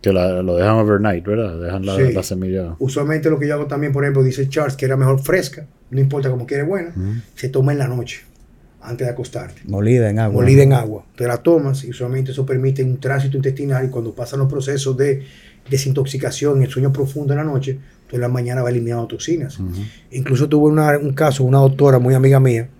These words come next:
Speaker 2: que tenía en ella un caso de que tenía los estrógenos totales por encima de mil quinientos.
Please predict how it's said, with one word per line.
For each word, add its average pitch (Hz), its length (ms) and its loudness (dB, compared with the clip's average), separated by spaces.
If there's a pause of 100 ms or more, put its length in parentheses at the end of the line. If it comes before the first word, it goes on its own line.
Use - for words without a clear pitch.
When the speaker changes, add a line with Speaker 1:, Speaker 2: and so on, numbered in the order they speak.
(1160)
Speaker 2:
que 135 120 4
tenía 135 280 6
en 147 160 0
ella 160 280 8
un 139 80 2
caso 131 520 2
de 123 160 -2
que 127 140 0
tenía 127 320 2
los 139 100 8
estrógenos 135 300 4
totales 135 280 2
por 131 120 0
encima 131 320 0
de 123 80 2
mil 127 180 2
quinientos. 110 460 -6